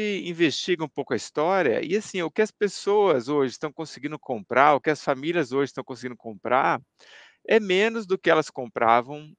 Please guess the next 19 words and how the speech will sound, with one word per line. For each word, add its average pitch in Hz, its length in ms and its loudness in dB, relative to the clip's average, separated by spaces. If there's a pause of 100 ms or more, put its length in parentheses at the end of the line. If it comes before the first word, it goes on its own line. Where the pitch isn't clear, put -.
em 147 120 -14
dois 135 180 -4
mil 139 140 -10
e 139 40 -6
vinte 139 300 -16
e 127 60 -8
um, 135 320 -12
em 151 80 -16
dois 139 200 -2
mil 165 120 -6
e 151 40 -6
vinte. 135 500 -12
Então, 165 400 -6 (500)
ah, 104 240 2
não 131 180 -4
é 180 100 4
porque 170 320 -2
os 139 140 -2
números 147 560 -8